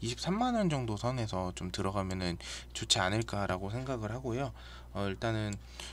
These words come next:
어, 어저께 이제 방송 드렸는데, 이분도 그냥 애플카 때문에,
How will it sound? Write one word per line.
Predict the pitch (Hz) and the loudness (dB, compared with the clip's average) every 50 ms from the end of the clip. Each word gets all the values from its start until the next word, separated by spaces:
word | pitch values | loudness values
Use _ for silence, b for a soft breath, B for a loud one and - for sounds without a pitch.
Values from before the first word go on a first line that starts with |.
| B B - | B B -4
어, | - 90 95 87 87 87 - - - - - - | -2 -2 0 0 -2 -2 -4 -6 -10 -10 -10 -6
어저께 | - - 107 123 131 - - 104 101 | -4 -2 0 0 2 4 4 6 6
이제 | 92 98 95 | 4 4 4
방송 | - - 104 104 - 113 107 | 4 4 4 4 2 -2 -2
드렸는데, | - 117 110 113 107 104 92 90 98 135 131 101 85 | -2 0 0 0 0 0 0 0 0 0 -2 0 0
이분도 | 90 98 98 113 107 95 104 95 | 0 0 2 0 0 0 0 -2
그냥 | - 104 107 104 98 92 | 0 2 2 2 2 2
애플카 | 92 - - 147 143 - 160 151 | 0 0 -2 -4 -2 0 -2 -2
때문에, | - - 104 104 98 92 92 90 92 101 104 101 | 0 -2 -2 0 -2 -2 -2 -2 -2 -2 -2 -4